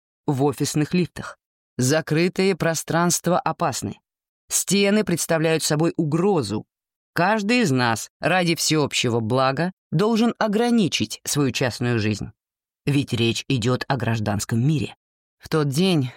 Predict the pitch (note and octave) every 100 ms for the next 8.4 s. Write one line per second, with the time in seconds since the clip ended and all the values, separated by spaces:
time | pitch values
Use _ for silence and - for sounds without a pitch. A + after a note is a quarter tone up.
0 | - - B2 C#3+ - G3 - - A2 -
1 | _ _ - C3+ D3 C#3 - D#3+ - C3
2 | - C#3 C3 C#3+ B2 - A2 A2 A#2+ E3+
3 | A#2+ F#2+ - _ _ _ _ _ _ _
4 | C3 D3 D#3+ F#3+ B3+ F#3+ F#3+ G#3+ G#3+ G#3+
5 | G#3+ - D#3+ E3 D#3+ D#3 D3 D3+ - C3
6 | A#2 C3 A#2+ G#2 - - - _ _ _
7 | _ _ _ _ - - F#3 A3+ - F#3+
8 | A3 B3+ F#3